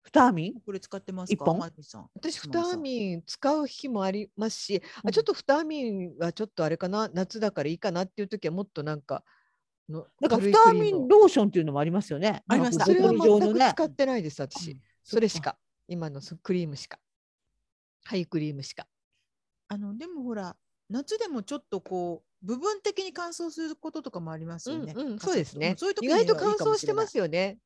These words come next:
Speaker 2: うん。
Speaker 3: 夏ってね。
Speaker 2: で、意外とね、
Speaker 3: 汗であ-、あの、ちょっとしっとりしてるような気がするけど。
Speaker 1: うーん。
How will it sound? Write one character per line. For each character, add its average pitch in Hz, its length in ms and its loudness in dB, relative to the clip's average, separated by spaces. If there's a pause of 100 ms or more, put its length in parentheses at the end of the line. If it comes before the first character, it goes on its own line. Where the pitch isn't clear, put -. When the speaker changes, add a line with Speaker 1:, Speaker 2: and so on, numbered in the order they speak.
Speaker 2:
う 180 40 -8
ん。 147 180 -10
Speaker 3:
夏 190 400 -4 (140)
っ 202 40 -4 (160)
て 147 80 -6
ね。 185 280 -4 (100)
Speaker 2:
で、 240 80 -2
意 277 40 -4
外 466 220 -2
と 466 80 2
ね、 - 60 0
Speaker 3:
汗 349 140 0
で 190 120 6
あ-、 170 120 2 (400)
あ 170 140 -6
の、 160 380 -10
ち - 60 -10
ょ - 20 -2
っ - 40 -6
と - 100 -8
し - 120 -8
っ - 40 -18
と 208 100 2
り 190 60 2
し - 80 -8
て 196 100 0
る 185 60 -2
よ 175 80 0
う - 20 -4
な 139 100 -6
気 - 140 -8
が 196 100 0
す 190 120 -8
る 180 100 -6
け - 80 -2
ど。 208 60 4
Speaker 1:
う - 40 4
ー 220 40 4
ん。 190 1600 -2